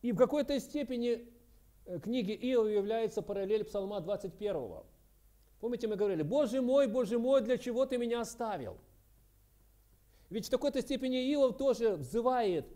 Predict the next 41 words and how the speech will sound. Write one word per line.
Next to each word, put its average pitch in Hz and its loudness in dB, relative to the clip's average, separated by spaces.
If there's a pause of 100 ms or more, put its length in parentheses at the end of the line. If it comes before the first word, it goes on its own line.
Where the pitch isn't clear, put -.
(480)
в 165 -8
разговоре 233 2
с 170 -4
друзьями 208 -2
и 220 -2
как 220 -2
подчёркивает: 226 2
«Я 254 0
оставленный, 233 -2 (560)
небо 262 0
с-, 262 -4
поднялось 247 -2
высоко 240 -4
на-, 233 0
на-, 208 -6
над 202 -6
землёю, 220 2
а 190 -2 (640)
я 240 0
не 240 0
могу 233 -2
допрыгнуть 226 -2
до 214 -2
неба, 185 -2
и 240 -2
нет 262 0
того, 262 4
кто 262 -2
бы 226 2
был 240 0
бы 220 2 (240)
третейским 233 -4
судьём, 233 -2
который 226 0
бы 220 2
нас 226 -2
раз-, 214 -6
нам 214 -8
разрешил 220 -8
этот 196 -8
вопрос. 190 -10